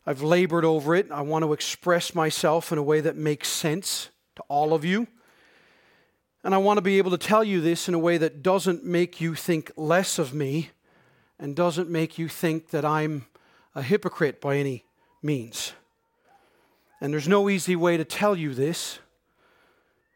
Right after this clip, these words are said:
so here goes. I love Christmas. <laughs>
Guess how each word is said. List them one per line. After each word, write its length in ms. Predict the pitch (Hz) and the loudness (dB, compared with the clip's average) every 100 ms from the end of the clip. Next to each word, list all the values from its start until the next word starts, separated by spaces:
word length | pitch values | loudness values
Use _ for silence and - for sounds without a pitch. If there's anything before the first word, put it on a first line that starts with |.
| _ _ _ _ | _ _ _ _
so 500 | - 170 156 147 135 - - _ _ _ | -2 0 2 0 -6 -12 -20 _ _ _
here 220 | _ 185 165 | _ -2 2
goes. 600 | 180 139 117 - - - _ _ _ _ _ _ _ _ _ _ _ _ _ _ _ _ _ _ _ 605 622 _ _ - - - - - 175 | 2 2 -4 -14 -16 -20 _ _ _ _ _ _ _ _ _ _ _ _ _ _ _ _ _ _ _ _ _ _ _ -20 -20 -20 -20 -8 0
I 180 | 233 | 0
love 380 | 294 220 190 - | 2 2 0 -2
Christmas. 640 | - 185 180 120 - - - _ _ _ _ _ _ _ _ _ _ _ - - - _ _ _ _ _ _ 1017 _ _ _ _ | -6 -6 -6 -8 -12 -14 -14 _ _ _ _ _ _ _ _ _ _ _ -20 -20 -20 _ _ _ _ _ _ -20 _ _ _ _
<laughs> 20 | _ | _